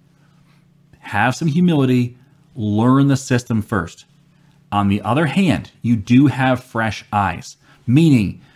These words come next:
people who've been working in something for twenty years may not have thought of something.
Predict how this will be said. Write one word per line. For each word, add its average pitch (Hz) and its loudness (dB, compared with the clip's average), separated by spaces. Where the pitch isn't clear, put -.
people 165 -2
who've 156 0
been 135 2
working 139 -2
in 143 0
something 139 -4
for 123 -8
twenty 135 -2
years 151 0
may 107 -2
not 101 0
have 165 -6
thought 160 -2
of 127 -4
something. - -6